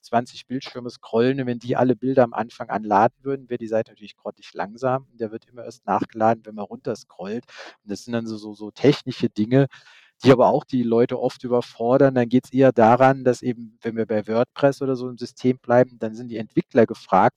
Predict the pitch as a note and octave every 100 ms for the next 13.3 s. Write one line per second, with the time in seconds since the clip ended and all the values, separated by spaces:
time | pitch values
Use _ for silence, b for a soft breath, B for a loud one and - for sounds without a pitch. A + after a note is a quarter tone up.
0 | - G#2+ A2+ - A2+ G#2 - - G#3 -
1 | F#3+ - _ _ - _ - - - _
2 | B B B B - C3 D3+ C#3 B2+ C3+
3 | - B2 B2 A#2+ A#2+ A#2+ - G#2+ C3 -
4 | D3 C#3 A2 B2 - - - B2 C3+ B2
5 | - G#2+ A#2 B2+ C3 B2 - A2 A#2+ A2+
6 | A2 - B2 A2 A2 A#2 C#3 C3 A2+ A2+
7 | A2+ A2+ B2+ C3+ A#2+ A#2+ - - A2+ G#2+
8 | A#2 A2 F#2+ - - - F#2+ _ F#3 D#3+
9 | _ B B B - F#3 A2 C#3 B2+ B2
10 | - A#2 A2+ A2 A#2 A#2 - B2+ - A2
11 | - A#2 B2+ B2+ A#2+ A2 A#2 B2+ B2+ B2
12 | - B2 B2+ _ A2 - _ A2 G#2+ _
13 | A2 A2+